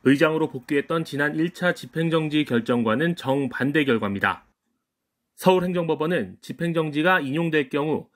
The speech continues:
의원들 사이에 대립이 격화되고 의회가 정상적으로 운영되지 못해 공공복리에 중대한 영향을 미칠 우려가 있다고 판단했습니다.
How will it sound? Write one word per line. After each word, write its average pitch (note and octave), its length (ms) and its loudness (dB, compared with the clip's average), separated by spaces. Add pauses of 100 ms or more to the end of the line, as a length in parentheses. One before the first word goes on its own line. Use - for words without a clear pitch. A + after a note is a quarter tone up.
(200)
의원들 D#3 440 4
사이에 D#3 360 0
대립이 D#3 500 -2
격화되고 C3 680 -2 (300)
의회가 C#3+ 480 2
정상적으로 D3+ 640 0
운영되지 C3+ 440 0
못해 C3 420 0 (420)
공공복리에 D3+ 960 0
중대한 C#3+ 600 -2
영향을 D3+ 360 0
미칠 B2+ 280 -2
우려가 B2 380 2
있다고 G#2 400 -4
판단했습니다. G#2+ 840 -2